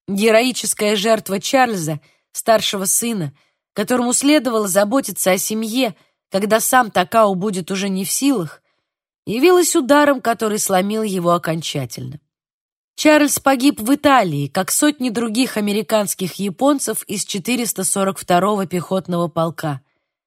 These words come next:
благодаря великому множеству медалей за храбрость, прозванного батальоном Пурпурного Сердца.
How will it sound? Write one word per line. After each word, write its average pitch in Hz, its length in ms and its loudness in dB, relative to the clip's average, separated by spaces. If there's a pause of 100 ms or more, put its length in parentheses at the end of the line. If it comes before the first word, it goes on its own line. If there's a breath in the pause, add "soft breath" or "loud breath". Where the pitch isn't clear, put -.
(120)
благодаря 233 560 2
великому 220 540 -2
множеству 202 560 -2
медалей 208 480 2
за 180 180 2
храбрость, 190 600 -2
прозванного 240 640 0
батальоном 214 760 -2
Пурпурного 185 720 -6
Сердца. - 640 -6